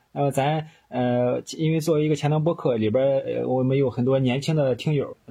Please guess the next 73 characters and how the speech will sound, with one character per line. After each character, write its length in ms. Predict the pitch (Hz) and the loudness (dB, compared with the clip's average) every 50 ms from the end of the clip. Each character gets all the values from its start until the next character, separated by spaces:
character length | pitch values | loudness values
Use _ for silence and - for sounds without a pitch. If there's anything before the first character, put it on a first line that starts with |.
| 120 | -4
他 140 | 120 123 131 | -2 -2 0
们 260 | 135 131 127 123 117 | 0 0 0 0 -2
可 140 | - - 117 | -2 -2 0
能 180 | 117 123 123 120 | 0 0 0 -2
还 180 | - 120 117 | -2 -2 -2
在 240 | 120 143 135 127 123 | 0 2 2 0 0
上 200 | 113 - 143 127 | 0 -2 -2 -4
学， 420 | 113 - 107 95 101 113 120 - - - | -4 -2 0 0 2 0 0 -2 -4 -4
然 160 | 113 110 117 | -2 0 0
后 80 | 127 | 0
有 180 | 127 117 110 98 | 0 0 0 2
的 180 | 113 120 120 120 | 2 0 0 0
是， 300 | - - 139 127 120 123 | 0 0 0 0 2 2
也 140 | 117 110 | 2 0
是 100 | 107 131 | 0 -2
工 160 | 127 143 143 131 | -2 -2 0 2
作 160 | 139 131 127 | 2 2 2
一 80 | 131 | 0
到 140 | 127 131 117 | 0 0 -2
三 180 | 110 139 135 127 | -2 -2 0 0
年， 260 | 113 101 104 110 - - _ _ | 0 0 0 -2 -4 -8 _ _
还 120 | - 120 120 | -8 -8 -6
属 160 | - - 117 | -4 -2 0
于 120 | 110 117 | 0 2
在 220 | 117 135 131 123 120 | 2 0 0 0 -2
快 160 | - - 135 | -2 -4 -4
速 160 | - 139 131 | -4 -4 -4
成 160 | 110 - 123 | -4 -2 -2
长 140 | 135 123 101 | -2 -2 -2
的 40 | 95 | -2
阶 160 | 101 117 117 | -2 -2 -2
段。 200 | 117 113 104 - _ _ _ _ _ _ | -2 -2 -4 -8 _ _ _ _ _ _
你 120 | - 131 131 | -8 -6 -4
作 160 | 123 165 156 | 0 0 2
为 240 | 147 147 147 151 147 | 2 2 2 2 2
一 100 | 143 143 | 2 2
个， 400 | 143 156 143 139 135 131 120 - _ _ _ - | 2 2 2 2 2 0 -4 -6 _ _ _ -6
呃， 260 | - 123 123 120 120 - - - - | -4 -2 -2 -2 -4 -6 -12 -12 -8
前 160 | - - 139 | -4 -2 -2
端 140 | 147 151 143 | 0 0 0
过 100 | 175 147 | 0 0
来 120 | 123 113 | 0 0
人， 260 | 107 107 110 117 127 | 0 0 0 0 0
有， 260 | 127 131 135 135 139 | 2 2 2 2 0
有 280 | 123 - 120 131 139 143 | -2 -2 -2 0 0 0
哪 120 | 135 104 | 0 -2
些 160 | 104 - 139 139 | -2 0 0 0
印 80 | 147 | 0
象 160 | 131 147 135 | 0 0 -2
深 160 | - - 151 143 | -2 -2 -2 -2
刻 140 | - 151 | 0 0
的 80 | 127 113 | -2 -2
踩 160 | - - 98 | -2 -6 -6
坑 180 | 101 127 135 127 | -2 -2 0 0
经 160 | 127 139 143 | 2 2 2
历， 140 | 143 131 117 | 2 0 0
或 180 | 107 117 131 | 0 0 0
者 80 | 120 113 | 0 2
说 140 | 123 127 127 | 0 0 2
经 140 | 120 151 143 | 2 2 0
验 120 | 131 120 | 0 0
分 160 | - 147 151 | 0 -2 -2
享 180 | - 135 - - | -2 -4 -8 -10
吗？ 80 | - - _ _ _ _ _ _ - 104 - - | -12 -18 _ _ _ _ _ _ -20 -20 -12 -4
作 160 | - 131 117 | -2 0 0
为 160 | 110 110 117 | 2 0 0
一 100 | 117 120 | 0 -2
些 240 | 110 - 131 120 113 | -2 -2 -2 -2 0
过 120 | 117 135 120 | 0 0 0
来 80 | 101 | 0
人 160 | 98 101 104 104 | 0 0 0 2
经 160 | 110 120 117 | 2 2 0
验。 180 | - - - | 0 -2 -6